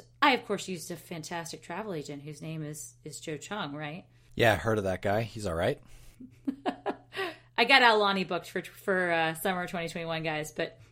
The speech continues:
Speaker 1: go ahead and book, uh, Disney World, even Disneyland. I gotta reschedule a Disneyland vacation too, but give yourself that per-, per-, give yourself that permission. It's getting, it's gonna be better in twenty twenty-one. It, it, it will be.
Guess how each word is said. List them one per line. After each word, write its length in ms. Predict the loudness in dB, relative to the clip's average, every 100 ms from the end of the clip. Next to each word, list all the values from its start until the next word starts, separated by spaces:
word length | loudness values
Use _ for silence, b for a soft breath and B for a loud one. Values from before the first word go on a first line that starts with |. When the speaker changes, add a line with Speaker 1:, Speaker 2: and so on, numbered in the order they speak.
| 0
Speaker 1:
go 100 | 4
ahead 200 | 6 4
and 100 | 4
book, 260 | 0 0
uh, 300 | 0 0 -2 -2
Disney 260 | -2 -2 -2
World, 500 | 0 0 0 -4 -8 0
even 300 | 6 6 6
Disneyland. 560 | 4 2 0 0 0
I 60 | 0
gotta 140 | 0
reschedule 460 | -2 -2 -2 0 -2
a 60 |
Disneyland 380 | -2 -6 -6 -6
vacation 420 | -6 -6 -8 -8
too, 300 | -10 -8 -8 -10 _
but 300 | -4 -4 -4 B B 0
give 160 | 2
yourself 360 | 4 4 4 4
that 180 | 0 0
per-, 140 | -2
per-, 360 | -4 -4 -4 -4 6
give 180 | 6 8
yourself 340 | 6 6 6
that 160 | 6 6
permission. 420 | 4 2 0 -2
It's 180 | -2 0
getting, 400 | 2 4 2 -2 B B 0
it's 180 | 0 6
gonna 260 | 6 8
be 120 | 6 6
better 340 | 8 8 4
in 100 | 0
twenty 240 | -2 -4
twenty-one. 460 | -4 -4 -2 -4 -4
It, 240 | -8 -10 0
it, 180 | 0 4
it 180 | 4 6
will 200 | 4 2
be. 300 | -4 -8